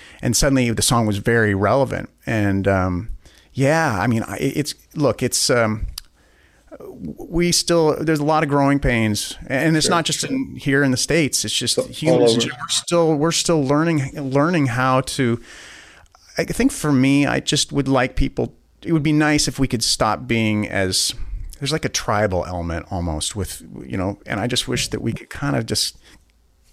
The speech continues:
Speaker 1: come together a little, little easier, but I think it's gonna take time.
Speaker 2: Yeah, the, the, unfortunately, I, I think, uh, progress doesn't happen as quickly as, as we would like, uh, it to happen.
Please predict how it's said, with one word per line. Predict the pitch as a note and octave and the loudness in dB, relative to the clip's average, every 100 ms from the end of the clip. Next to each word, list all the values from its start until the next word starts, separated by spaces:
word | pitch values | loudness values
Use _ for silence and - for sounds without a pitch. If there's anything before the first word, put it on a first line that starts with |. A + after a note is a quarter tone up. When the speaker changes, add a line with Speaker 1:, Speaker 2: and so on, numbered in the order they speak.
| - _ _ | -20 _ _
Speaker 1:
come | - E3+ | 0 2
together | C#3+ C3+ B2 B2 | 2 2 2 2
a | |
little, | A2+ C3 C#3 | 4 4 4
little | C3 - C#3+ D3 | 2 2 2 4
easier, | C3 B2 G2+ E2+ E2 | 4 4 2 -4 -6
but | A2 A2 | -2 0
I | G#2+ | 0
think | - C3+ | -2 -6
it's | - | -6
gonna | - C3 | -4 -4
take | - C3 - | -2 -4 -4
time. | - A#2+ D3 - - - _ _ _ _ _ - | -4 -2 -2 -6 -10 -18 _ _ _ _ _ 0
Speaker 2:
Yeah, | C#3 | 2
the, | C#3+ | 2
the, | C#3 C#3 D3 D3+ - - | 2 0 -4 -12 -6 0
unfortunately, | C#3+ - D#3+ E3 D#3+ C#3+ C#3 | 0 2 2 2 4 4 6
I, | C#3 | 6
I | C#3+ C#3 C3+ | 4 2 0
think, | C3+ D3+ C#3+ C3+ - | 2 2 2 -2 -6
uh, | C#3 C3 C3 B2+ - - _ _ _ | 0 4 4 0 -8 -20 _ _ _
progress | D3 C3+ C#3 C3 B2+ | 0 2 2 2 2
doesn't | B2+ C3 B2 | 0 0 -2
happen | B2 A#2+ A#2+ | -2 -2 -4
as | A2+ | -4
quickly | - A#2+ - A#2 | -4 -6 -2 0
as, | A2 - | 0 -2
as | A2+ - | -6 -4
we | A#2 | -2
would | A#2 | 0
like, | A#2+ A#2 A#2 - - B2+ | 0 0 -2 -10 -12 -8
uh, | A#2+ C3 - | -6 -8 -12
it | A2 | -12
to | - A2 | -6 -4
happen. | A#2+ - C#3+ | -4 -8 -14